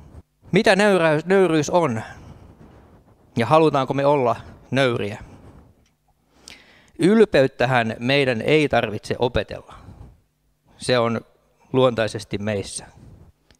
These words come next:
valitettavasti. Jumalan sano siis, sana siis sanoo, "Nöyrtykää siis."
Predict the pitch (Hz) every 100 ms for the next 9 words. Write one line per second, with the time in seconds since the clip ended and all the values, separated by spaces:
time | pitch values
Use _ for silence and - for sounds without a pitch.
0 | - 107 104 107 - 101 101 - - -
1 | - _ _ - 170 202 170 160 180 156
2 | 151 139 - - - 180 165 151 143 165
3 | 151 139 127 117 - - - - - 151
4 | 208 160 131 120 113 104 - 123 101 -
5 | -